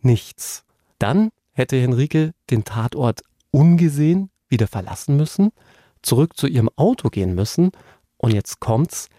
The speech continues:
sie hätte sich denknotwendigerweise ihrer Tatkleidung entledigen müssen. Denn, das leuchtet, glaube ich, jedem ein, wenn man eine solch brutale Tat begeht, ist man nach einer solchen Tat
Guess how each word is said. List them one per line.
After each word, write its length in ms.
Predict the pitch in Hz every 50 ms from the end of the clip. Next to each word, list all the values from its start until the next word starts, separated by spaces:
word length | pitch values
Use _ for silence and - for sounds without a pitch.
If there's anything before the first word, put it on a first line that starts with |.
| _ _ _ _ _ _
sie 180 | - - 113
hätte 260 | 98 117 - - 156
sich 240 | 135 135 120 - _ _
denknotwendigerweise 1160 | 123 110 165 190 - _ 139 139 139 - 143 135 131 120 117 95 98 92 95 107 104 123 120 117 - _ _ _ _ _
ihrer 200 | - 123 123 123 - -
Tatkleidung 800 | - - 127 135 170 - - - 110 90 87 90 - 92 98 -
entledigen 580 | - 113 107 - - 98 92 - 92 - 104 92
müssen. 400 | 87 92 - - - - - - - _ _ _ _ _ _
Denn, 280 | - 104 107 135 156 156 - _ _ _ _ _ _ _ _
das 160 | - 110 -
leuchtet, 340 | 110 104 110 - - 123 -
glaube 200 | - 104 95 104
ich, 80 | -
jedem 260 | - 98 104 104 104
ein, 380 | 95 - 98 104 123 156 165 160 - _ _ - _ _ _ _
wenn 160 | - 113 107 123
man 140 | 120 117
eine 260 | - - 120 110 110 101
solch 320 | 98 113 135 165 - - - _
brutale 760 | - 117 123 123 - - - - - 135 143 156 165 156 131
Tat 380 | - - - 123 113 120 - _
begeht, 580 | 107 101 - 127 120 107 - - - - - _ _ _ _ _ _ _ _ _ _
ist 240 | 147 139 - - -
man 300 | 151 147 147 151 151 151 - _ _
nach 280 | - 107 104 127 165 -
einer 220 | - 127 120 110
solchen 300 | 101 113 104 101 113 104
Tat 360 | - 107 104 101 107 - -